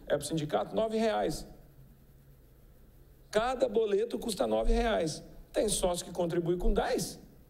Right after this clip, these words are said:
Que jeito que o sindicato se sustenta pra fazer toda essa estrutura e toda essa luta que nós precisamos? Então, é assim, os trabalhadores não vão aceitar isso de forma nenhuma.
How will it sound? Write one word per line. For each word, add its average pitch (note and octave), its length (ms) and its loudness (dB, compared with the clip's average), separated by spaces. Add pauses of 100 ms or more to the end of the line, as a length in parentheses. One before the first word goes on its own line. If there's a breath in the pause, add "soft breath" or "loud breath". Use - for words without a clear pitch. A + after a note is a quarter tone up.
(680)
Que A3+ 100 -10
jeito G3+ 320 0
que - 60 -6
o G#3 40 -4
sindicato F3 520 2
se - 80 8
sustenta - 580 -2
pra B2+ 160 0
fazer A#2+ 540 0 (380 loud breath)
toda E3 240 4
essa D#3+ 160 0
estrutura C#3+ 480 0
e - 20 0
toda C3+ 240 0
essa B2+ 180 0
luta A#2 280 6
que A2+ 60 -8
nós A#2 100 -4
precisamos? A2 360 -6
Então, G#3 320 2
é G3+ 60 4
assim, D3+ 400 -2 (220 loud breath)
os A#3+ 100 -4
trabalhadores G#3 540 0
não A#3 120 -4
vão G3 120 -2
aceitar - 340 -4
isso G#2+ 140 -6
de - 40 -8
forma A2 200 2
nenhuma. G2+ 300 -6